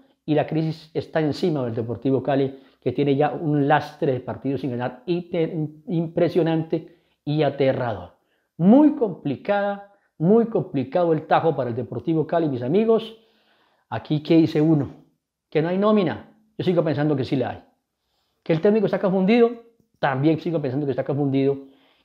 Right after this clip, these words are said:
Y que ya la, el, la transmisión de mando desde la banca no se, no se de-, denota tanto. Y noto que hay desespero en el banco,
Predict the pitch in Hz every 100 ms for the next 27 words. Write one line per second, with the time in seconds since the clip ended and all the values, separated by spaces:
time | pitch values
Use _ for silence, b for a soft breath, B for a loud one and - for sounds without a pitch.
0 | - 135 - 147 165 190 196 190 160 147
1 | 143 143 143 151 139 139 - 180 185 180
2 | 185 190 185 165 139 135 156 175 170 180
3 | 165 175 180 175 190 185 - 160 156 180
4 | 143 147 143 156 156 170 180 170 139 131
5 | 107 - _ _ _ _ _ _ 139 147
6 | 165 180 190 185 160 - 147 123 117 123
7 | 208 214 220 233 226